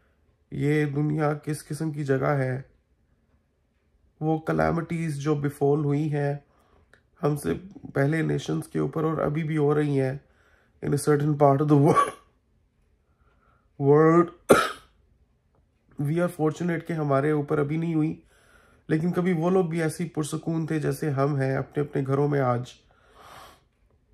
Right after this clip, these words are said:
आज उनके ऊपर ऐसे वक्त आया हुआ है,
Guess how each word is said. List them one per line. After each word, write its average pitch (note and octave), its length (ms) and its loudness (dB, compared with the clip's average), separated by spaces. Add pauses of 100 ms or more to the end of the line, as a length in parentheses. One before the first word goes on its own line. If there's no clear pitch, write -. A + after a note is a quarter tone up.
(560)
आज E3 240 4
उनके E3+ 360 0
ऊपर F#3 260 2
ऐसे F3 560 -2 (100)
वक्त D3 340 -2
आया C#3 140 0
हुआ D3 300 0
है, C#3+ 400 -4